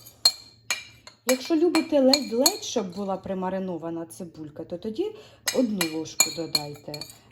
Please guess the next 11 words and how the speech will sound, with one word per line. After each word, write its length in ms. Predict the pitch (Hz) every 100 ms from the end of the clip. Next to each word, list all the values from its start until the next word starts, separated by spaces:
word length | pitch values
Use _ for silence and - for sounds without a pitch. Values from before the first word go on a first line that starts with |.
| -
е, 240 | 151 151
оцту. 600 | - 151 147 - - 85 - _ _ _ _ _ _ - - - - - -
Ну, 220 | 269 381 339
тут 340 | - 320 -
в 40 |
мене 180 | 254 240
кількість 880 | - 262 - 220 - - - - -
немала, 500 | 202 202 226 247 254 -
тому 240 | 165 170 175 175 - _ _ _ _ _ _ _ - - - _ _ - - - - - - _ -
от 320 | 247 285 285
так 180 | 175